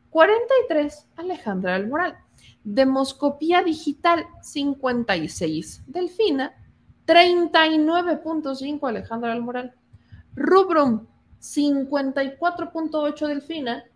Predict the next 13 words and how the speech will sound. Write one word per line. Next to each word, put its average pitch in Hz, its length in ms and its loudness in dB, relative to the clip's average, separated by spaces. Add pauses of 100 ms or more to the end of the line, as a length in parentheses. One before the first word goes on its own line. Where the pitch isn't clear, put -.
(140)
cuarenta 175 480 -4
y 151 80 -6
cinco 170 380 -10
punto 233 280 -4
dos, 226 240 -2
Alejandra 175 500 -4
del 165 100 -2
Moral. 226 280 2 (460)
Massive 370 840 4
Caller. 262 600 6 (1120)
Ha-, 311 400 6 (300)
hago 254 340 4
un 285 220 4